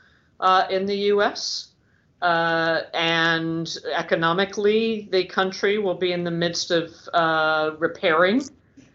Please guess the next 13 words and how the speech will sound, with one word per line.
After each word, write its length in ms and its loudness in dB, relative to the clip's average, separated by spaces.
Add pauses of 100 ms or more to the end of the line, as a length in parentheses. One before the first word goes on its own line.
(120)
uh, 240 6
the 180 2
economy. 640 0 (400)
It's 160 -12
gonna 240 -2
take 240 -4
a, 440 0 (100)
at 200 -6
least 280 -6
a 60 0
decade, 600 0
maybe 340 -8
longer, 680 -4